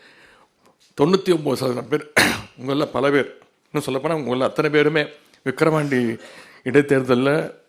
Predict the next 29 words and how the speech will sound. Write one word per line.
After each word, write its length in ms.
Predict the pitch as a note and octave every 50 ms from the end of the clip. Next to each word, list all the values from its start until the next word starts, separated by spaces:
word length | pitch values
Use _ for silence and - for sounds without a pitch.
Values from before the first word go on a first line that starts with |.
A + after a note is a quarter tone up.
| _
நீங்கள் 240 | - C3+ B2+ B2+ B2
தேர்தல் 320 | A#2 B2+ C3 C3+ C#3 B2+ -
பணியை 240 | C3 A#2+ B2 A#2+
ஆற்றிருக்கிறீங்க. 800 | A#2 B2 A#2+ A#2+ B2 A#2 G#2+ A2 A#2 A2 A2 A#2+ C3 C#3+ - -
அதை 180 | - - A#2+ A#2
கேட்கும் 280 | A#2 C3+ C3 B2+ C3 A#2+
பொழுது 200 | B2 B2+ C3 C3
மிகுந்த 420 | A#2+ B2 B2+ C3 B2+ C3 A#2+ - - A#2
மகிழ்ச்சியாகவும் 600 | A#2+ A#2+ C3+ - - C#3 B2+ A#2+ A#2+ A#2+ A#2+ A2+
இருக்கின்றது. 400 | A2+ A2 - A2+ - B2 B2+ D#3
எனவே 280 | B2 C3 D3 E3+ F3 - - - - - -
அந்த 260 | - C3+ C#3+ D#3+ F#3
தேர்தல் 380 | F3+ F3+ - E3+ F3 F3 E3+ D3+
வெற்றியிலுமே 580 | C3 B2+ B2+ D#3 D#3 D3 D3 D3 D3+ D#3+ D#3+ D#3
உங்களுடைய 640 | C3+ A2+ A#2 B2+ C#3 C#3+ C#3+ C#3+ C#3 C3 A#2+ A#2
பங்கு 480 | A2+ - B2+ B2 C3 C3+ D#3 E3 D#3+ -
மிக 220 | - B2+ C3+ B2+ C3+
மிக 200 | C3 D3 C3+ D3+
முக்கியமான 480 | B2 A#2+ A#2+ - C3+ C3 B2+ B2+ B2
பங்கு. 300 | A#2+ - A#2 A#2 A2+ A2+
அதற்கு 300 | A#2 B2 C3 D3 C#3+ D#3
இந்த 100 | C#3 C3
நேரத்தில் 440 | B2+ B2+ B2+ B2+ B2+ B2+ B2 A2+ G#2+ - - - - - - - - - - - - - - - -
என்னுடைய 560 | B2+ B2+ C3+ C3 C3 C3 B2 A#2 A2+ G#2+ G#2+ A2 A#2 - - - - - - -
நன்றியையும் 540 | B2+ C3+ D#3 E3 E3 D#3 D3 C#3 C#3+ C3 A2+
வாழ்த்துக்களையும் 640 | A#2+ C#3 C#3+ - D3+ B2 C3+ A#2+ B2+ B2 A2+ G#2 G2 - - -
நான் 260 | - A#2 A#2 A#2 A2 G2+
தெரிவித்துக் 400 | - A#2+ A#2+ B2+ B2 B2+ A2+ -
கொள்கின்றேன். 440 | A2 G#2+ A2+ A2 G2+ A2 A#2 A#2+